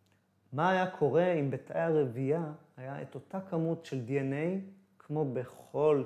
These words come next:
תאי הגוף? כן, מה היה קורה בעצם אם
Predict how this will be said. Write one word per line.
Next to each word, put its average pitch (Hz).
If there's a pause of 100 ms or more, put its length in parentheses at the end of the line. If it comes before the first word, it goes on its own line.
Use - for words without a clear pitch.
תאי 123
הגוף? 127 (1200)
כן, 208
מה 196
היה 208
קורה 160 (920)
בעצם 123 (220)
אם 139